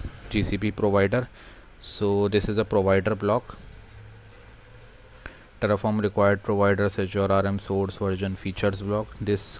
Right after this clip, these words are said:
code can, you can, uh, fetch this code from Terraform documentation. And these are the main commands that you need to remember while running Terraform, while, while running Terraform code. Terraform init, plan, apply, F M T.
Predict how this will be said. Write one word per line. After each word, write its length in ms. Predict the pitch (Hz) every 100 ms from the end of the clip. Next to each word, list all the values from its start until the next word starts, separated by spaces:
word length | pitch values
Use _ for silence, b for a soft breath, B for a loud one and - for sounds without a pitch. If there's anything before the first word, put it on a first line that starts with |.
| -
code 280 | 104 101 95
can, 360 | 101 98 98
you 100 | 98
can, 300 | 95 101 98 - B B B B
uh, 400 | 107 101 101 98
fetch 260 | - 104 -
this 220 | 104 101
code 240 | 107 101
from 160 | - 104
Terraform 380 | 101 98 104 104
documentation. 840 | 98 - 107 107 110 101 135 139 - B B B B -
And 220 | 101 101
these 180 | 104 113
are 120 | 117
the 480 | 107 113 113 113 107 - 110
main 180 | 104
commands 460 | 104 104 98 98 -
that 200 | 101 98
you 80 | 101
need 160 | 98 101
to 60 |
remember 500 | 101 95 92 98 107 -
while 180 | 98 95
running 320 | 95 98 98
Terraform, 500 | 95 90 92 90 90 - - B B B
while, 220 | 98 95 - -
while 180 | 101 98
running 260 | 95 101 101
Terraform 460 | 95 92 - 95
code. 340 | 92 85 85 - - - -
Terraform 320 | 98 98 101
init, 240 | 98 101 -
plan, 260 | 101 95 95
apply, 360 | - 92 92
F 180 | 90 -
M 160 | 90 90
T. 160 | 123